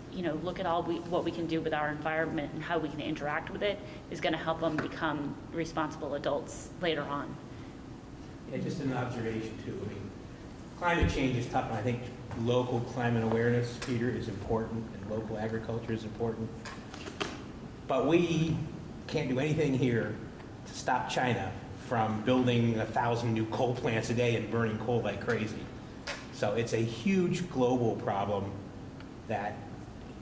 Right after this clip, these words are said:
Speaker 2: well-intended initiatives here are gonna just make a gnat's breadth of a difference. The best thing we can do for our children is to teach them to be independent, resourceful, you know, able to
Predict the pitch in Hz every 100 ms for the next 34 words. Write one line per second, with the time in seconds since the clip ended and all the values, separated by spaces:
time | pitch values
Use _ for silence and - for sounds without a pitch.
0 | - - - - - 127 147 151 127 143
1 | 131 110 120 - 98 - 135 113 101 92
2 | - - 113 107 107 107 - 107 113 110
3 | - - - - - - - - 110 123
4 | 131 131 - - 117 117 98 101 123 123
5 | 104 - - - - - 107 - 165 175
6 | - 131 117 110 117 110 107 117 92 -
7 | 113 101 98 - - - - - - -
8 | 104 - - - 156 151 139 123 123 120
9 | 110 113 107 110 - - - 180 175 170
10 | 151 135 139 - 110 - 160 131 127 -
11 | 127 110 117 - - - - - - -
12 | 120 95 98 98 143 156 123